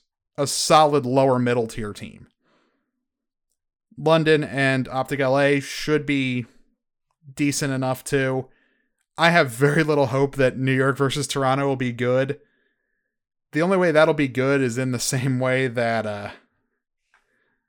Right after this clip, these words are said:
that the very famous, infamous, uh, Boston Uprising versus Houston Outlaws match from the Overwatch League, where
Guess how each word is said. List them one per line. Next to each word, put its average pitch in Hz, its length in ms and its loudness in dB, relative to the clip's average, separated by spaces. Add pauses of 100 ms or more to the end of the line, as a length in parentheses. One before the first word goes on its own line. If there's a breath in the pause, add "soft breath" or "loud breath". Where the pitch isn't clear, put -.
(140)
that 127 500 -2
the 123 200 -2
very 131 320 0
famous, - 840 -6 (480 soft breath)
infamous, 131 640 -6 (800)
uh, 120 240 -4
Boston 131 440 -2
Uprising 131 500 2
versus 127 880 -6
Houston 139 440 -4
Outlaws 127 400 -2
match 135 380 -2
from 123 680 -6
the 131 100 -2
Overwatch 131 480 2
League, 135 340 0 (960)
where 117 420 -4